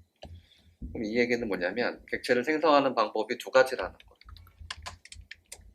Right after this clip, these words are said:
객체 생성을 할 때, 멤버 객체를 생성할 때 이렇게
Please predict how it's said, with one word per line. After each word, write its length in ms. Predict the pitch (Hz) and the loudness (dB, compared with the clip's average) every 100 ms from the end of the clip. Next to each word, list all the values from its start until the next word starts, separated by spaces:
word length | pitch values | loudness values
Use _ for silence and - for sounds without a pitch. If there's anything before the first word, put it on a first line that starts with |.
| _ _ - _ _ - | _ _ -20 _ _ -12
객체 240 | 101 113 | -8 -6
생성을 400 | 107 98 107 98 | -6 -6 -6 -4
할 100 | 85 - | -4 -2
때, 160 | 127 160 | -2 0
멤버 280 | 98 98 101 | 0 0 -2
객체를 320 | 92 101 90 | -2 -6 -6
생성할 420 | 101 101 92 92 | -6 -4 -4 -4
때 340 | 80 98 170 - - - - - - _ - - - 131 | -6 -6 -8 -10 -20 -20 -16 -14 -16 _ -18 -16 -10 0
이렇게 600 | 135 139 - - 101 | 0 0 -6 -8 -8